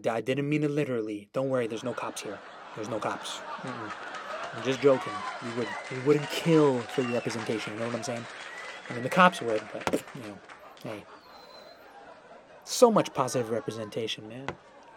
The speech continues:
You know, this is proof that society is evolving. You know, whites are accused of sexual assault and blacks are getting all the good movie parts.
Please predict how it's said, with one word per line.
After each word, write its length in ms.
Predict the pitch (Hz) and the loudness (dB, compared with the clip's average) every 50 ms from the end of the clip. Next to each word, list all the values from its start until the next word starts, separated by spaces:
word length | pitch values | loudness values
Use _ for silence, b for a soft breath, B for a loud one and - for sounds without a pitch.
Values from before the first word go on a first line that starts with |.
| - - - - - - - - - - - B B B B B B B B B B B B - - - - - - - | -20 -20 -18 -18 -20 -20 -20 -20 -20 -20 -20 B B B B B B B B B B B B -20 -20 -20 -20 -20 -16 -10
You 80 | - 127 | -2 4
know, 100 | 139 165 | 6 8
this 160 | 214 247 - | 8 8 8
is 80 | 202 - | 6 2
proof 300 | - - 170 156 156 - | 4 8 8 8 8 8
that 120 | 135 123 | 2 0
society 460 | - 147 - - 156 143 151 143 143 | 2 0 4 6 8 8 8 6 6
is 100 | 143 123 | 4 2
evolving. 640 | 120 113 120 175 220 226 170 135 127 104 101 101 101 - _ _ _ _ _ _ _ _ _ _ _ _ _ _ _ | 4 4 4 4 4 4 2 0 -2 -4 -4 -12 -18 -20 _ _ _ _ _ _ _ _ _ _ _ _ _ _ _
You 100 | 113 110 | -10 -6
know, 160 | 107 113 139 | -2 -2 0
whites 400 | 143 123 143 151 160 160 156 - | 2 4 6 6 6 4 4 2
are 80 | 147 135 | 2 0
accused 320 | 120 - - - 131 110 | 0 -2 -6 -8 -8 -6
of 80 | 120 - | -4 -2
sexual 400 | - 135 113 - - 120 113 110 | 0 0 0 -2 -4 -4 -2 -2
assault 480 | 104 - - - 123 131 135 131 - | -2 -2 0 2 4 6 4 4 2
and 140 | 139 117 107 | -4 -10 -4
blacks 360 | 104 123 123 127 127 - - | -2 0 0 0 -2 -4 -10
are 40 | - | -6
getting 240 | - 139 127 120 123 | -2 -2 -2 -2 -2
all 80 | 127 | -2
the 80 | 120 127 | -2 2
good 160 | 110 143 139 | 2 4 6
movie 260 | 139 165 180 160 180 | 8 6 8 8 6
parts. 380 | - - 156 135 113 107 - - | 6 8 6 6 6 4 0 -10